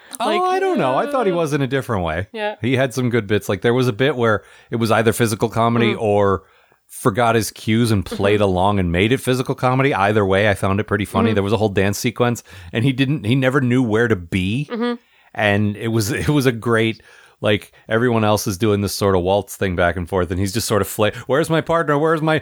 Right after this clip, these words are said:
Speaker 1: what am I doing?" And I, again, either he fucked up and was trying to make
Speaker 2: Right.
Speaker 1: it funny, or it was built into the show. But either way, I, I laughed.
Speaker 2: And, uh, talking about things maybe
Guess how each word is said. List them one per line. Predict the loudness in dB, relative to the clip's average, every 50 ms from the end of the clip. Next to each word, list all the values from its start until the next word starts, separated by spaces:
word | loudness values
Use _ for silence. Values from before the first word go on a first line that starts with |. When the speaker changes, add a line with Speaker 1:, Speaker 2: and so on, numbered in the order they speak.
| -4 -8 -4
Speaker 1:
what | -2 -2
am | 0 0
I | 0
doing?" | 0 0 0 0 -2 -2 -6 -10 -6 -4
And | 0 0
I, | 0 0 0 -2
again, | -2 0 0 0 0 0 -4 -8 _ _ -6
either | -2 -2 0 2 2 2
he | 0 0
fucked | 0 -2 -2 -2 -2 0
up | -2 -2 0 0
and | 0 0 0
was | 0 -2 -4 _ _ _
trying | -4 -2 0 0 0
to | 0
make | 0 2 2 2
Speaker 2:
Right. | 2 0 0
Speaker 1:
it | 0
funny, | 0 0 2 0 0 -2 -4 -6 _ _
or | _ -4 -2 0 0 0
it | 0 0
was | 0 0 0 -2
built | -4 -2 0 0 0 0
into | 0 0 0 -2
the | -2 -2
show. | -2 0 0 0
But | 2 2
either | 2 2 2 2
way, | 2 2 2 2 2
I, | 2 0 -2 -2 -6 -8
I | -4 -2
laughed. | 0 2 2 0 -2 -4 -10 -12 -16 -20 -20 _ _ -20 -10 -4
Speaker 2:
And, | -2 -2 -2 -2 -4 -6
uh, | -8 -8
talking | -2 0 0 0 2 2 0
about | 2 4 2 2 0 0
things | 0 0 0 0 0
maybe | -2 -2 -2 -2 -4 -8 -8 -12